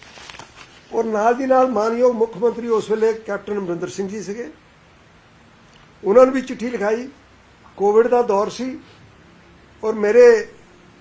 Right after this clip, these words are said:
ਮੈਂ ਕੋਵਿਡ ਦੌਰਾਨ ਘਰ ਨਹੀਂ ਬੈਠਿਆ, ਮੈਂ ਕੋਵਿਡ ਦੌਰਾਨ ਫੀਲਡ 'ਚ ਰਿਹਾ। ਔਰ ਜਦੋਂ ਮੈਂ ਫੀਲਡ 'ਚ ਰਿਹਾ ਤੇ ਜਿੱਥੇ ਮੈਂ ਹਸਪਤਾਲ ਜਾਂਦਾ ਸੀ,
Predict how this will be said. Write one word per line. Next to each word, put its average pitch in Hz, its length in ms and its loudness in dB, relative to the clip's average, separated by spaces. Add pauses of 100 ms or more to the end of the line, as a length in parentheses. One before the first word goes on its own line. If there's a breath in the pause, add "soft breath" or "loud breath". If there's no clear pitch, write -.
ਮੈਂ 226 420 -2
ਕੋਵਿਡ 220 360 -2
ਦੌਰਾਨ 202 420 0
ਘਰ 202 260 -6
ਨਹੀਂ 170 120 -4
ਬੈਠਿਆ, 170 340 -8 (1000)
ਮੈਂ 214 140 -2
ਕੋਵਿਡ 226 360 0
ਦੌਰਾਨ 226 520 0 (580)
ਫੀਲਡ 202 280 -4
'ਚ 202 120 -8
ਰਿਹਾ। 170 280 -2 (920 soft breath)
ਔਰ 226 80 -6
ਜਦੋਂ 240 180 2
ਮੈਂ 254 120 0
ਫੀਲਡ 240 320 -6
'ਚ 226 100 -10
ਰਿਹਾ 240 520 0 (360)
ਤੇ 226 80 -12
ਜਿੱਥੇ 226 260 -6
ਮੈਂ 240 160 -2
ਹਸਪਤਾਲ 156 640 -6
ਜਾਂਦਾ 220 340 -2
ਸੀ, 233 260 -8